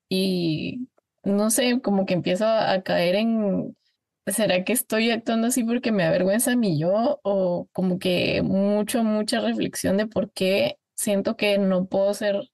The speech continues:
yo misma cuando estoy grabando los episodios. Y no es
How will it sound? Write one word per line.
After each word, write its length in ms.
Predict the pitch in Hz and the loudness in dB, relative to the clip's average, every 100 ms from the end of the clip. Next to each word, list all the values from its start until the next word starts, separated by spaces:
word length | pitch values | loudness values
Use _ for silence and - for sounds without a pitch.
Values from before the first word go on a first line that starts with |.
| - | -8
yo 220 | 185 190 | -2 0
misma 320 | 190 202 214 | 0 0 -2
cuando 180 | 220 196 | -2 -2
estoy 200 | 190 180 | -2 -2
grabando 340 | 180 185 196 | 0 0 0
los 120 | 202 226 | -2 -4
episodios. 640 | 202 - 202 220 - - _ _ _ _ | -6 -4 -2 -2 -6 -12 _ _ _ _
Y 100 | 233 | -2
no 240 | 214 220 220 | 0 2 2
es 460 | 247 269 - - | 2 0 -2 -4